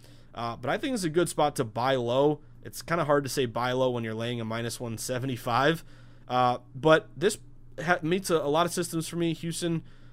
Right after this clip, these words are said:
going minus one sixty to minus one seventy-five, sharp line move. It's also matched that non-division favorite with steam ten cents or more, one sixty-three and ninety-four, sixty-three percent this year.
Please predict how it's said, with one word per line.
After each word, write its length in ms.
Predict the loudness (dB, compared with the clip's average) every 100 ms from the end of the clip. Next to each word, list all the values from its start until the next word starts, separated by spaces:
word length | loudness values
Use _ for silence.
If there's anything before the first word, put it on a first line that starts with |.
| -4
going 240 | 0 2
minus 320 | 2 0 0 -2
one 140 | -2
sixty 400 | -2 -4 -2 -2
to 80 | 0
minus 320 | 0 -2 -2
one 120 | -4
seventy-five, 640 | -2 -4 -4 -2 0 0
sharp 300 | 0 -2 -2
line 240 | -2 -2 -2
move. 300 | 0 -2 -4 -20 -20
It's 100 | -8
also 220 | -4 -2 -2
matched 280 | -2 -4
that 140 | -6 -6
non-division 580 | -4 -2 -2 -2 -4 -6
favorite 340 | -4 -4 -4
with 100 | -8
steam 300 | -10 -8 -8
ten 220 | -6 -8
cents 280 | -6 -8 -8
or 80 | -8
more, 300 | -6 -4 -4
one 220 | -4 -6
sixty-three 640 | -6 -8 -8 -10 -8 -6 -4
and 100 | -6
ninety-four, 560 | -6 -6 -8 -8 -8
sixty-three 560 | -8 -10 -10 -12 -10 -10
percent 400 | -10 -10 -10 -8
this 200 | -10 -6
year. 300 | -2 0